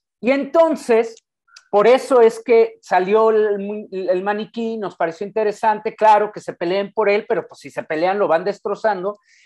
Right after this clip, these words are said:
Y quiero que sepas que el corto, eh, ya casi para irnos a filmar, el corto era nada más desde que están recogiendo basura, sale el maniquí, se pelean por él, uno de ellos se va con una parte y el otro con la otra.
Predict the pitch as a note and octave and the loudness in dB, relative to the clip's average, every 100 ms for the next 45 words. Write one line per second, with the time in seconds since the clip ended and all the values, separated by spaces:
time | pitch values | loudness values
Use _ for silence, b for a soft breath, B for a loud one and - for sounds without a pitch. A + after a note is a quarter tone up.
0 | b A#3 A#3 D4 E4 - B3 B3+ B3 _ | b -4 -2 -2 -4 -6 -2 -2 -4 _
1 | G3+ F#3 - A3 A3 A#3+ A#3+ F3+ F3 E3 | -2 -2 -2 -2 0 -2 -2 -4 -10 -8
2 | C#3+ _ F#3+ A3 A3 B3 - C#4+ G3+ G#3 | -8 _ -2 -2 -2 -4 -4 -2 -2 -2
3 | A#3+ G#3+ G#3 F#3+ E3 F#3+ A#3+ - F3 G#3 | -8 -8 -10 -12 -6 -4 -4 -8 -6 -6
4 | G3+ A#3 A#3 A3 A3 G#3+ G#3 G#3 F3 - | -4 -4 -4 -4 -4 -2 -6 -6 -10 -14
5 | C#3+ F#3 G3 G#3 G#3+ G#3+ F#3 - F#3+ G#3 | -12 -10 -10 -10 -12 -12 -12 -12 -4 -4
6 | F3 F#3+ G3 G3+ G3+ F#3 G3 G3 E3 D3 | -4 -4 0 0 0 -2 -2 -4 -10 -12
7 | F#3+ F#3+ F3 - - D#3+ E3+ F3 G3+ F#3+ | -16 -14 -14 -14 -8 -4 -2 -2 -2 0
8 | G3+ G#3 _ _ _ - G3+ G3+ G3+ F3+ | -2 -4 _ _ _ -6 -2 0 0 0
9 | F3+ F3+ F#3+ - E3 E3+ F3+ F3+ F3 F3+ | 0 0 -2 -2 -2 -2 -6 -4 -2 -2
10 | F3 F#3+ D#3+ D3+ D#3+ F3+ D3+ C3+ D#3 G3 | -2 -2 -2 -2 -4 -8 -6 -2 0 -2
11 | - B2 | -6 -16